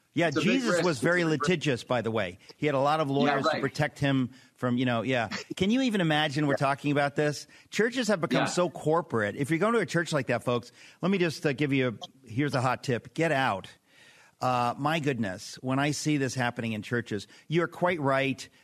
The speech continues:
Speaker 1: The churches ought to be at the forefront of this.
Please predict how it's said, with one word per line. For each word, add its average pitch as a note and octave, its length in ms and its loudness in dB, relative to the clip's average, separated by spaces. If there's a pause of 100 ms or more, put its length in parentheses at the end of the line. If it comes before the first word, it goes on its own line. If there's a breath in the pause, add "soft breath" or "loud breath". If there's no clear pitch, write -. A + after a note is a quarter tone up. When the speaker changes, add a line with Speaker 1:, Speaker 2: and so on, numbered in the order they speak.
Speaker 1:
The B2+ 80 -2
churches C#3+ 420 -4
ought C3 200 -2
to C3+ 80 -2
be B2+ 100 0
at A#2+ 100 -4
the A#2+ 60 -4
forefront B2+ 680 -2
of G#2 260 -4
this. G#2 480 -2